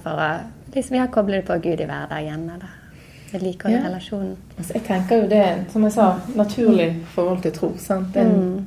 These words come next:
Speaker 2: naturlig del av livet mitt. Så, så jeg tenker jo at, eh, det er viktig med input, sant?
Speaker 1: Mm.
Speaker 2: Eh,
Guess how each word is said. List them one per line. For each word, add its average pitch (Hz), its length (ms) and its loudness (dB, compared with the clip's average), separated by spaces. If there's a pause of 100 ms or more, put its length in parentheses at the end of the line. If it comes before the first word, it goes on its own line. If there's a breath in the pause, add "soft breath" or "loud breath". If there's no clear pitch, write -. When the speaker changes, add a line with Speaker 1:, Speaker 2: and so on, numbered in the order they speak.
Speaker 2:
naturlig 180 480 -2
del 170 260 -4
av - 200 -4 (160)
livet 165 280 -4
mitt. - 440 -12
Så, 185 280 0 (680 loud breath)
så - 140 -12
jeg 208 80 2
tenker 190 360 2
jo 202 60 4
at, 185 220 -2
eh, 175 420 -2 (600)
det 185 120 0
er 175 60 -2
viktig 180 220 -4
med 170 160 0
input, - 600 -8 (100)
sant? 202 460 0
Speaker 1:
Mm. - 20 -4
Speaker 2:
Eh, 196 380 -4